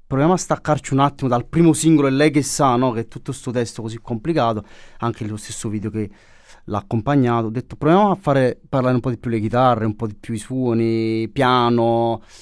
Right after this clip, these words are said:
pure l'e-, l'elettronica, la techno, tutto. Mis-, sperimentiamo, ecco, questo è il termine giusto, sperimentiamo. È venuto fuori un pezzo che essenzialmente va, va ascoltato per, ehm, perché parla, diciamo, più di sensazioni che di,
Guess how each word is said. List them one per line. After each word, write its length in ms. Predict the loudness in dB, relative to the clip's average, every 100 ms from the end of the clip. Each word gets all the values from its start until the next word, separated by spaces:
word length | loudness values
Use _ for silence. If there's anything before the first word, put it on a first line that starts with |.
| -12
pure 300 | 2 4 6
l'e-, 320 | 6 4 2 0
l'elettronica, 680 | -2 -4 -2 2 4 4
la 120 | 2 0
techno, 340 | -2 0 -4
tutto. 240 | -4 -2
Mis-, 240 | 0 0 -4
sperimentiamo, 800 | -14 0 4 6 4 2 -2 -2 -4
ecco, 280 | -6 -18 -12
questo 240 | -10 -10
è 40 |
il 60 | -8
termine 220 | -4 -2
giusto, 120 | -4 -6
sperimentiamo. 640 | 0 4 4 4 0 0 -6 -20 -10
È 100 | -4
venuto 260 | -2 -2
fuori 180 | -2 -2
un 100 | -2
pezzo 260 | -2 -4 -4
che 60 | -8
essenzialmente 540 | -6 -4 -2 0 -2
va, 320 | -4 -6 -8 -12 -18 -20 -20 -2
va 140 | 0
ascoltato 640 | 2 0 -6 0 2 2 2
per, 200 | -2 -4
ehm, 640 | -4 -4 -4 -4 -6 -6 -8 -10 -12 -14 -16 -12
perché 240 | -10 -4
parla, 640 | -2 0 0 -2 -4 -8 -12 -14
diciamo, 460 | -16 -18 -6 -2 0
più 260 | 0 -2 -2
di 140 | 0 6
sensazioni 800 | 6 6 2 -2 -2 0 0 -2
che 160 | -4
di, 180 | -4